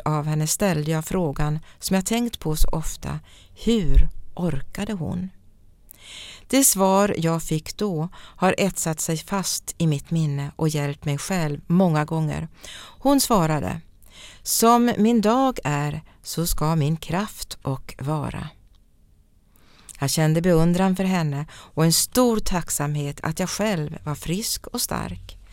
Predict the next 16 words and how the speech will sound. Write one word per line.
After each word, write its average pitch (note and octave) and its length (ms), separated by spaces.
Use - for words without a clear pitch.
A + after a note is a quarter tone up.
Mina G#3+ 340
tankar F#3+ 520
har F3+ 140
sedan F3+ 400
det A3 220
mötet E3+ 640
blivit D3 320
mera G3+ 340
positiva D3 840
och - 320
jag G3+ 100
klagar G#3+ 460
inte A3 260
så E3 120
mycket D#3+ 300
längre C#3 460